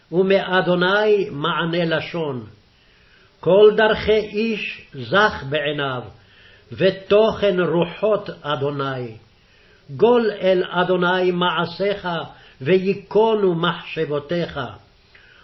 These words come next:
כל פעל אדוני למענהו, וגם רשע ליום רעה.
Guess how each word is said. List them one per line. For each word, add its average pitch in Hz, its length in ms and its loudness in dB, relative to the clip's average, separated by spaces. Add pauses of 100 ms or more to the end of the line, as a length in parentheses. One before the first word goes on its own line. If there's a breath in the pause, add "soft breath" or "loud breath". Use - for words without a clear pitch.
(160 soft breath)
כל 190 420 6 (100)
פעל 190 500 2
אדוני 196 720 0
למענהו, 185 1120 -2 (500 soft breath)
וגם 180 520 0
רשע 175 600 -2 (380)
ליום 160 520 -2
רעה. 143 500 -4